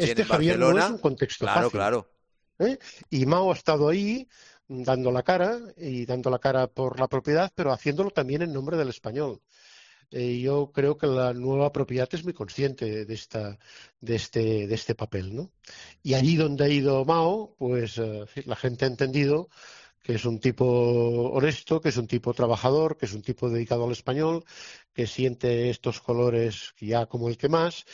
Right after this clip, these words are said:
Speaker 2: y que lo ha hecho lo mejor posible. Y yo esto, ¿sabes? Lo agradezco, lo valoro y, en fin, me parece que es, que está bien que el españolismo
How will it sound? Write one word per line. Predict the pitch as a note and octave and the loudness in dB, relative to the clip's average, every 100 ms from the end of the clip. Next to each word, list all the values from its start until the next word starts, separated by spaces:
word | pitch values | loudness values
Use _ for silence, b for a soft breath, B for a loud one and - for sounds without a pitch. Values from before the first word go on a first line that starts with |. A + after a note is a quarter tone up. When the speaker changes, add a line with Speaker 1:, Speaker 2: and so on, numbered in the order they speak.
| B B B - | B B B -4
Speaker 2:
y | C3 | -4
que | A#2+ B2 | -2 0
lo | A#2 | 2
ha | |
hecho | A#2 C#3+ | 2 2
lo | C#3 | 2
mejor | B2 A#2 | 0 -4
posible. | - - D3 G#2+ - _ | -4 -2 -2 -2 -6 _
Y | A#2+ | -6
yo | A#2+ C3 C#3 C3+ C#3 | -2 2 2 2 2
esto, | C3+ - D#3 F3 - - | -2 -4 -4 -4 -8 -16
¿sabes? | - - A2+ C#3 - B B B B - | -18 -16 -12 -12 -14 B B B B -2
Lo | C3 | -2
agradezco, | A#2 A#2 C#3 C3 - C#3 C3+ C3 B2+ | 0 2 2 2 0 2 4 2 2
lo | B2 | 2
valoro | C3 D3+ D3 D3+ F3+ B B B B B _ | 4 4 2 -2 -4 B B B B B _
y, | E3 B2 A#2+ A#2+ A2+ A2+ A2+ A2+ | -4 -2 -2 -2 -2 -4 -6 -8
en | A2 G2+ _ _ _ _ | -14 -16 _ _ _ _
fin, | - C#3 A2+ | -8 -8 -8
me | A2+ | -10
parece | G#2+ A#2 A2 - B2+ | -2 0 2 0 0
que | A#2+ A#2 | 0 -2
es, | - - - B B B B B | -4 -12 -14 B B B B B
que | - | -4
está | A#2+ C#3+ | 0 2
bien | C3 C#3 C3 C3+ | 2 2 0 -2
que | B2 A#2 | 0 0
el | A2+ | 0
españolismo | - B2+ B2 B2 B2 B2+ B2 B2 A#2+ A#2+ A#2+ | -2 0 0 0 -2 -2 -2 -2 -4 -6 -10